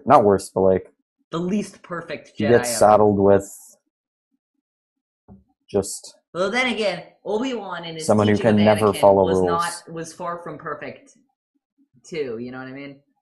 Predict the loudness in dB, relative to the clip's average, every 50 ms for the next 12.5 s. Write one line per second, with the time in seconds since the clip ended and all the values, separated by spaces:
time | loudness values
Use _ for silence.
0 | _ _ _ _ 0 2 4 4 2 0 -6 _ _ _ _ _ _ _ _ _
1 | _ _ _ _ _ _ _ _ -20 -10 -2 0 2 4 6 6 6 6 6 4
2 | 4 4 2 0 2 2 2 4 4 4 4 4 4 2 0 0 0 0 2 2
3 | 2 0 0 -2 0 0 0 0 0 0 0 2 4 4 4 4 2 2 0 -2
4 | -2 -4 -6 -6 -6 -4 -2 -2 0 2 2 2 2 0 -4 -4 -6 -6 -8 -12
5 | -20 _ _ _ _ _ _ -20 _ _ _ _ _ _ _ _ _ _ _ _
6 | _ _ -6 -6 -6 -6 -8 -10 -8 -8 -8 -8 -10 -10 -8 -8 -8 -8 -10 -10
7 | -16 -20 -20 _ _ _ _ _ -20 -20 _ _ -20 -18 -16 -16 -16 -16 -14 -14
8 | -14 -14 -12 -12 -14 -14 -16 _ _ -20 -20 _ _ -20 -20 -20 -20 -20 -20 -18
9 | -12 -10 -8 -6 -6 -4 -4 -2 -2 -4 -6 -8 -12 -18 -18 -14 -12 -12 -12 -10
10 | -6 -4 -4 -2 -4 -4 -6 -10 -12 -14 -20 _ -12 -10 -8 -8 -6 -6 -6 -6
11 | -4 -2 -2 -2 -2 -4 -6 -4 -4 -4 -4 -6 -6 -8 -10 -12 -14 _ -16 -12
12 | -10 -10 -10 -10 -10 -12 -12 -14 -16 -18